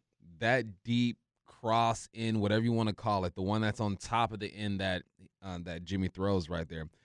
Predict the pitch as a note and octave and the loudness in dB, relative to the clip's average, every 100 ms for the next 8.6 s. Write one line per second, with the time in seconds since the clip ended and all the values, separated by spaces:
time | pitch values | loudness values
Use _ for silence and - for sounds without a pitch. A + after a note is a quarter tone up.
0 | _ - A#2+ C3+ E3 C#3 C3 - C3+ C3+ | _ -2 0 4 4 4 2 0 2 2
1 | B2+ C#3 B2+ B2+ A#2 A#2 G2+ G2 E2 - | 2 0 2 0 0 -4 -4 -6 -8 -2
2 | A#2 A2+ A2 G#2+ A2+ G2+ G2 F#2 F2+ G2+ | -2 0 0 4 2 2 0 0 0 -2
3 | G2 F2+ F#2+ F#2 F#2+ E2 F#2 F2+ F#2+ F2+ | -2 -2 -2 -2 -4 -4 -6 -6 -8 -10
4 | - F2 E2+ F2 E2+ - A#2 A2 - E2 | -10 -8 -6 -6 -10 -6 -4 -4 -6 -12
5 | - _ _ F#2 C3 B2 - _ _ C#3+ | -14 _ _ 0 2 2 -2 _ _ 0
6 | D#3+ D3+ B2 D#3 C#3 F#2+ C3 A#2+ A#2 G2+ | 2 2 2 0 0 2 0 0 0 0
7 | B2 B2+ G2 - G#2+ A#2 A#2 A2+ G2+ F#2 | 0 -2 -6 -4 0 2 0 -4 -8 -10
8 | E2+ G#2 A2 F#2+ G#2+ | -6 -2 -2 -2 -4